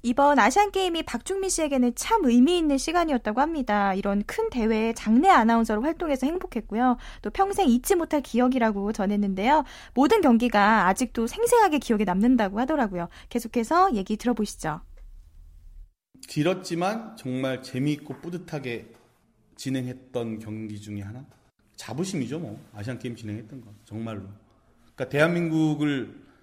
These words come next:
Speaker 2: 대표하는 장내 아나운서로서 핸드볼 종목을 진행했다는 게, 뭐, 이번 아시안게임 정말 재미있었어요. 저는 재미있었고 자부심도 느꼈고.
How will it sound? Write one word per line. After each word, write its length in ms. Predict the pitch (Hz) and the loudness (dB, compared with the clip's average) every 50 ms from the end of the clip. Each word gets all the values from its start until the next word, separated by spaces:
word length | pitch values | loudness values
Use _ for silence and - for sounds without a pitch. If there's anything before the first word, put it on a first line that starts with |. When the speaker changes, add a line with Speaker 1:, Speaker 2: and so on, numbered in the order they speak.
| _ _ _ | _ _ _
Speaker 2:
대표하는 640 | - 135 139 139 - 180 175 165 165 160 151 143 | -4 -4 -4 -2 -2 -2 -2 0 0 0 -2 -2
장내 280 | 131 113 113 117 127 135 | -4 -6 -8 -6 -6 -6
아나운서로서 760 | 131 113 110 113 117 120 117 110 110 107 104 101 101 107 113 113 | -6 -6 -6 -6 -8 -8 -10 -10 -10 -10 -12 -12 -12 -12 -10 -8
핸드볼 340 | 135 170 185 180 175 156 | -8 -8 -6 -6 -6 -6
종목을 300 | 135 131 123 117 113 113 | -6 -6 -8 -10 -10 -12
진행했다는 680 | 110 - 110 107 104 120 110 - 143 135 117 107 101 104 | -14 -12 -12 -12 -12 -12 -12 -12 -12 -12 -12 -12 -14 -14
게, 180 | 110 107 104 104 - _ _ _ _ _ - | -16 -16 -20 -20 -20 _ _ _ _ _ -10
뭐, 100 | 160 151 | -8 -8
이번 220 | 135 131 147 156 127 | -6 -6 -6 -6 -6
아시안게임 680 | 113 110 156 151 151 151 151 143 143 143 139 131 - | -6 -6 -6 -6 -6 -6 -8 -8 -8 -8 -8 -10 -12
정말 240 | - 120 127 135 127 | -12 -10 -10 -10 -10
재미있었어요. 800 | - - 123 127 151 156 131 - 120 110 - - 101 98 98 95 95 - _ _ _ | -10 -8 -6 -4 -4 -4 -4 -6 -10 -14 -16 -16 -18 -18 -18 -20 -20 -20 _ _ _
저는 360 | _ - 113 110 107 104 104 - - _ _ | _ -12 -12 -10 -12 -12 -14 -18 -20 _ _
재미있었고 720 | _ - 107 113 110 110 110 - - _ _ - 120 117 110 | _ -16 -14 -14 -14 -14 -16 -18 -20 _ _ -20 -20 -20 -20
자부심도 440 | - - 107 107 110 117 120 123 123 | -18 -16 -14 -14 -12 -12 -12 -12 -14
느꼈고. 580 | 110 104 104 - - 101 98 - _ - 120 | -14 -16 -18 -20 -20 -20 -20 -20 _ -20 -20